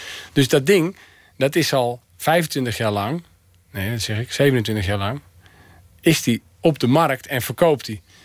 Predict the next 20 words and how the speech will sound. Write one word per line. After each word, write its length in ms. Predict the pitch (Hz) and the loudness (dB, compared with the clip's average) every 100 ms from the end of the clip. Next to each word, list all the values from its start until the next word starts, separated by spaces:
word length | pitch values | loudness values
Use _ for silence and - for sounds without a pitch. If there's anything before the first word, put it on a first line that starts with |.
| _ _ | _ _
En 80 | - | -2
we 60 | 131 | 0
hebben 180 | 123 135 | 2 2
andere 260 | 175 160 | 2 2
producten 380 | 123 110 113 - | 0 -2 -2 -2
uit 100 | 110 | 0
negentien 320 | 117 113 117 | 0 0 0
drieënnegentig 720 | 107 135 127 143 135 - - - | 2 4 4 2 0 -2 -8 -4
die 160 | 104 | 0
ook 280 | 147 - - _ _ | 2 0 -6 _ _
gewoon 320 | - 147 143 | -6 0 0
nog 140 | 127 110 | 0 0
steeds 260 | 180 170 | 2 0
verkopen. 420 | - 120 156 110 - - - - | -2 0 0 0 -6 -20 -20 -8
En 120 | 123 143 | 0 2
er 40 | |
is 120 | 135 | 2
bijna 300 | 147 185 202 | 0 0 0
geen 240 | - 139 120 | -2 -4 -4
ontwerper 560 | 117 139 165 123 170 | 0 2 2 0 -6